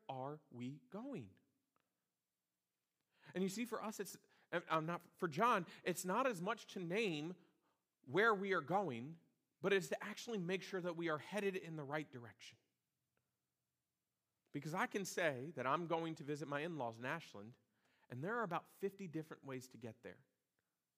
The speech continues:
And as I'm driving, it feels like every single one of them are wrong because they all end up in traffic somehow. And just like the hymn, "O come,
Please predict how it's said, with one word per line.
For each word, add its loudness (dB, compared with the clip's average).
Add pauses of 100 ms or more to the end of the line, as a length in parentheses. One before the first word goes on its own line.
(840)
And -2
as 0
I'm 0
driving, 0
it -6
feels -2
like 0
every -4
single -6
one -6
of -8
them -6
are -4
wrong -2
because -6
they 0
all 2 (440)
end 2
up 0
in -6
traffic 0
somehow. -10 (2750)
And -4
just -4
like 2
the 6
hymn, 0
"O 2
come, 0